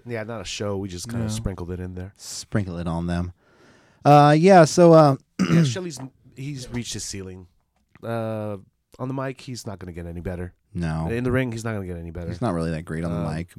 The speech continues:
Speaker 3: but then again, he is in front of how many people every night doing his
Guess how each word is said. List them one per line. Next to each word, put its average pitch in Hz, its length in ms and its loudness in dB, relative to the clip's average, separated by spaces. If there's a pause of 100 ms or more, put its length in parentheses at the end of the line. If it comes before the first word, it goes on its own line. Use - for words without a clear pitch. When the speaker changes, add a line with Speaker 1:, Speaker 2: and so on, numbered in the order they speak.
Speaker 3:
but 76 300 -8
then 80 140 -6
again, 78 300 -8
he 85 120 -6
is 80 180 -10
in 78 60 -10
front 76 220 -10
of 76 200 -14 (240)
how - 120 -14
many 76 220 -8 (120)
people 82 300 -8
every 82 200 -4
night 76 340 -6 (400)
doing 76 360 -4
his 85 340 -12